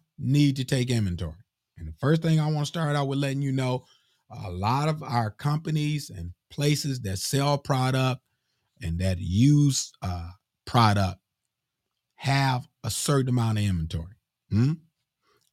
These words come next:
And they have to examine, they have to do quality control, they have to check that inventory, they have to validate that inventory. They have to check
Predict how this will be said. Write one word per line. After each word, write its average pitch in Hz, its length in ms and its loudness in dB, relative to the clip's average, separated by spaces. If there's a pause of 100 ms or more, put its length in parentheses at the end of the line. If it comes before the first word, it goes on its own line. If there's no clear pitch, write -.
And 82 240 -8
they 117 200 6
have 135 320 4
to 120 80 -2
examine, 127 600 0 (420)
they 95 60 -4
have 95 160 -2
to 95 80 -10
do 95 180 -4
quality 135 540 2
control, 123 800 0 (540)
they 95 140 -2
have 95 220 -2
to 101 80 -12
check - 380 0
that 139 160 0
inventory, 131 720 -2 (400)
they 107 140 0
have 104 200 0
to 92 100 -8
validate 139 640 2
that 127 160 0
inventory. 113 640 0 (280)
They 113 120 4
have 104 220 0
to 92 80 -10
check - 500 -2